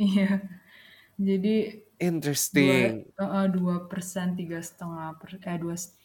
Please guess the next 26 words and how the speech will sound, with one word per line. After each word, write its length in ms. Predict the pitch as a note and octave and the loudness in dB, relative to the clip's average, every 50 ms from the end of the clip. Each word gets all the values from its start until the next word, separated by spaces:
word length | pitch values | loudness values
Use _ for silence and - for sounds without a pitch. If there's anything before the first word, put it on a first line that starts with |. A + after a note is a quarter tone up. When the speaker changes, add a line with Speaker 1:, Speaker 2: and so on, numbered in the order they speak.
| _ _ - | _ _ -6
Speaker 1:
dua 120 | F3+ F3 F3+ F3+ | -4 -2 -2 -2
persen 240 | F#3+ F#3 - F#3+ F#3+ F#3+ | -4 -2 0 0 0 0
ke 60 | - | -2
atas 340 | - F3 F3+ F3+ G3+ G#3 F#3+ - - | -2 -4 -2 -2 -4 -4 -6 -6 -6
deh 100 | G3 F#3+ F3+ F3+ | -6 -4 -4 -4
gitu, 120 | E3+ E3 F3 | -6 -6 -8
ada 160 | E3 D#3+ D#3 D#3+ | -8 -8 -8 -10
yang 100 | D#3+ E3+ E3+ | -10 -10 -12
tiga 180 | E3+ E3 E3 E3 | -12 -12 -12 -12
setengah. 380 | - - F3+ F3+ F3+ F3+ F3+ F3+ F3+ F3+ - _ _ _ _ _ _ _ _ _ _ _ _ _ _ F#3 | -12 -10 -8 -6 -4 -4 -4 -6 -8 -12 -16 _ _ _ _ _ _ _ _ _ _ _ _ _ _ -2
Jadi, 180 | F#3+ F#3 G3 A3 A#3 A#3+ - - - - G3+ | 0 2 2 2 2 2 0 -2 -4 -6 -6
itu 160 | G3 G3+ G#3+ A#3 A#3+ A3+ | -4 -2 0 0 2 2
yang 120 | G#3+ G#3 G3+ G3+ G3 | 2 2 0 0 -2
kayak 320 | G3+ G3 F#3 F3+ F3+ F3 E3 | -2 -2 -2 -2 -2 -2 -2
diberi 840 | F3 F3 E3+ E3+ E3+ F3 F3 F3 F3 F3 F3 F3+ F3 F3 E3+ F3 F3 - | -2 -2 -2 -2 -2 -2 -2 -2 -2 -4 -4 -4 -6 -4 -4 -4 -2 -2
penghargaan 560 | F#3 F3+ F3 F#3 F3 E3+ D#3+ E3+ E3+ F#3 G3+ G#3+ A3+ | -4 -2 -2 -2 -2 -2 -4 -4 -4 -2 0 2 2
tuh 60 | A#3+ G#3+ G#3 | 2 0 0
kalau 240 | G3 F#3 F3+ F3 E3+ E3 - - - | -2 -2 -2 -4 -4 -6 -8 -12 -12
sapinya 540 | - F3 E3+ E3 - - F#3 E3+ G3 G3+ G#3+ G3+ F#3+ | -10 -8 -8 -8 -8 -8 -6 -2 -2 0 2 2 0
bisa 200 | F3+ F#3 - F3 E3+ E3+ E3+ | 0 -2 -4 -6 -6 -6 -6
ngehasilin 840 | E3+ E3+ E3+ E3+ F3 F#3 F3+ F3+ - - F3+ F3 E3+ E3+ E3+ E3+ E3+ F3 | -6 -6 -8 -6 -6 -6 -6 -6 -4 -4 -4 -4 -4 -4 -4 -4 -6 -6
susu 320 | - F3 F3 - - F#3+ F#3+ F3+ | -6 -8 -8 -4 -2 -2 -2 -2
yang 400 | F#3 E3+ D#3 D#3 D#3 D#3 D#3 D#3 - _ _ _ _ _ - | -2 -2 -2 -2 -4 -6 -8 -10 -12 _ _ _ _ _ 0
bener-bener 460 | F3 F3+ G3 F#3+ G3 F#3 F#3 G3+ F#3+ F#3 F3+ | 2 6 8 8 8 8 6 4 4 0 -4
<laughs> 80 | - | -4
se-fatty 520 | G3 F#3+ F#3+ - F3+ E3+ E3+ - - F#3+ | -6 -6 -4 -2 -2 -2 -4 -4 -8 -8